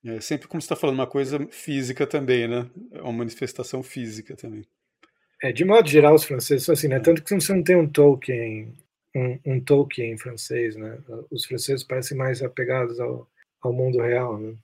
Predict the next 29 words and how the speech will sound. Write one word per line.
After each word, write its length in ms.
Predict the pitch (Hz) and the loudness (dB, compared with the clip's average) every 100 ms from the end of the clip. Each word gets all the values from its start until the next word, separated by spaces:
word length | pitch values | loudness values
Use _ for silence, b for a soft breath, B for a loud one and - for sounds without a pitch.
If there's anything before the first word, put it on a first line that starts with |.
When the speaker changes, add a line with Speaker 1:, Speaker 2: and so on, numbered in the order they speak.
| _ _ _ - 165 | _ _ _ -12 -8
Speaker 1:
E 40 | |
você 120 | - | -2
acha 240 | 262 247 285 | 0 -2 -4
que 100 | 160 | -4
esse 120 | - | -2
pessoal 500 | 151 131 151 131 131 | -4 -2 0 2 2
da, 300 | 123 117 120 - _ _ _ | 0 0 -2 -14 _ _ _
por 100 | 190 | -4
exemplo, 280 | 143 135 185 | -2 -4 -4
até 180 | - 262 | -2 0
na 100 | 262 | 0
Fox 380 | - 175 - 156 | -2 -2 -4 -6
News 320 | 143 185 156 | -2 0 -2
os 100 | 151 | -4
caras 280 | - 165 156 | -4 -4 -4
tão 100 | 165 | -6
falando 340 | - 147 147 | -2 -2 -2
de 100 | 135 | -4
extraterrestre 720 | 139 - - 131 117 110 - | -6 -4 -2 0 0 -4 -8
agora, 320 | 104 101 95 | -10 -10 -10
cara. 280 | 98 - 120 - - | -14 -18 -18 -18 -8
Você 160 | - | 2
acha 160 | 147 147 | 2 2
que 60 | |
eles 120 | 160 - | -4 -2
tão 140 | 156 | -4
querendo 360 | - 131 123 123 | 0 0 0 -2
criar 260 | 131 123 | 2 2
uma, 360 | 120 117 113 | 2 0 -2